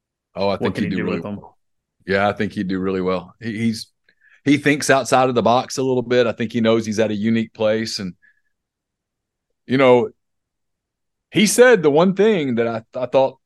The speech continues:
Speaker 1: I was, it, it was, I thought, yeah, you know, and for the most part, they did this last year. He, he wants, when teams get through playing Vanderbilt at the end of the day, going, "Hey, we learned a little bit about ourselves," because those guys play really hard.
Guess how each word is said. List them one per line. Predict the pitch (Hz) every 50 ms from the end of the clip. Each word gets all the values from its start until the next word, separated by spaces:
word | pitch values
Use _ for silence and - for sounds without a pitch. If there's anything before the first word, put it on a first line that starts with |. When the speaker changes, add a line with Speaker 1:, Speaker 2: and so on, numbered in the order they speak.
| _ _ _
Speaker 1:
I | 107
was, | 110 113 113
it, | - _
it | - 127 - - 143
was, | 139 135 127 -
I | - - - - - 135
thought, | - 143 143 139 -
yeah, | 143 175 208
you | 240 202 147 147
know, | 147 143
and | 143 135
for | - 139
the | 135 131
most | 131 165 185 180 -
part, | 196 175 156 -
they | 156 131
did | 120 117 151 170
this | 165 135 113 - 95
last | 101 101 95 95 - -
year. | 113 107 98
He, | 92 113 123 135
he | 131 - 110 135 160
wants, | 151 147 147 151 135 - - -
when | 131 123
teams | 110 - 131 139 143 127 98
get | 127 143 - - -
through | 139 131
playing | 127 - 131 127 127 120 104
Vanderbilt | 113 120 131 127 117 113 107 101 -
at | 110 95
the | 98 110 110 113
end | 117 117
of | 110 107
the | 107
day, | 110 113 113 110
going, | 107 110 107 104 101 98 92 87 - _ _ _ _ _ _ _ _ _ _ -
"Hey, | 120 120 123
we | 127 131 131
learned | 123 127 127 135 131
a |
little | 120 120 117 117
bit | 110 117 107
about | 107 107 107 107 107
ourselves," | 107 98 - - 113 107 101 92
because | - 95 - 107 95 87
those | 107 113 120 110
guys | 117 110 104 98
play | - - 117 110
really | 110 104 101 92 90
hard. | 92 95 95 90 87 -